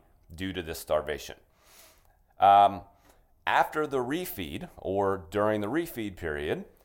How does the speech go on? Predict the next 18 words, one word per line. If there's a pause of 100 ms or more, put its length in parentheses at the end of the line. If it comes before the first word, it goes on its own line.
(560)
most
of
them
returned
to
baseline,
their
baseline
weight.
In
other
words,
the
weight
that
they
started
with,